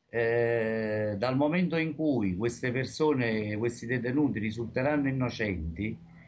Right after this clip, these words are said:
e a questo punto bisogna intervenire, perché è un'occasione per svuotare una parte, eh, delle,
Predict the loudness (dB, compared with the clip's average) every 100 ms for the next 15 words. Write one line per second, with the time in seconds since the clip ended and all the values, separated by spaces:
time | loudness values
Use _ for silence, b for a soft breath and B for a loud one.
0 | B B -20 -12 -8 0 0 2 2 2
1 | 2 2 0 0 0 2 2 2 2 2
2 | 2 2 2 0 -4 B B B B -4
3 | -2 0 2 2 2 2 2 2 2 2
4 | 0 -2 0 2 2 2 -2 -2 -4 -2
5 | 0 2 0 0 -2 -2 -2 -2 0 -2
6 | -4 -10 -10 -10 _ _ _ -18 -12 -8
7 | -6 -4 -2 -2 0 0 0 -2 0 -2
8 | -2